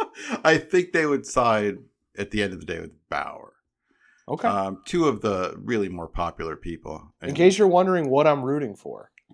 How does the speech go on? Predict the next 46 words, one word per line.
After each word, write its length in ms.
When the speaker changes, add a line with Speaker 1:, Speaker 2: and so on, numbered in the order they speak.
Speaker 2:
that 180
would 120
be 120
very 340
fun 240
to 100
me. 140
Speaker 1:
That, 180
Speaker 2:
That'd 160
be 60
Speaker 1:
it, 20
Speaker 2:
a 20
fun, 180
Speaker 1:
yeah, 200
that 120
would, 180
that 80
Speaker 2:
that'd 180
be, 100
Speaker 1:
would, 80
Speaker 2:
that 120
would 100
be 120
an 80
amusing 460
outcome. 400
Speaker 1:
that 160
would 160
be 140
an 80
amusing 400
outcome. 340
Speaker 2:
I 80
think 140
Speaker 1:
Uh, 140
Speaker 2:
it's 100
fun 240
when 140
people 300
have 180
to, 200
you 120
know, 120
make 220
choices 560
here. 180